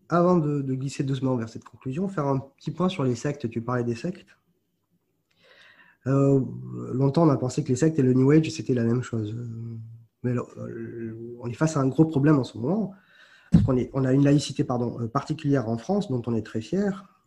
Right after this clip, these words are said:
Séparation, euh, des églises et de l'État, euh, loi dix-neuf cent cinq. Et aujourd'hui, euh, ça évolue, euh, de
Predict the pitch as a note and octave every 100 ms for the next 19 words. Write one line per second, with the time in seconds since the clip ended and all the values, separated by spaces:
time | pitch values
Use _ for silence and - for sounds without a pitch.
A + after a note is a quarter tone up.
0 | A#2 - A2+ A#2 A#2 - - C3 B2 A2
1 | A2 A#2 A#2 A#2+ A#2+ C3 A2+ G#2 G2+ A2
2 | E3+ F#3 D#3+ A#2 G#2+ A2 G#2+ G#2+ A2 A#2
3 | G3 G#3 G3 B2 A#2 C3 E3 C#3 A#2+ A#2
4 | A#2 A#2+ B2+ D3 D#3+ D#3 C3 A#2+ A2+ -
5 | - - - - _ _ - B2 C3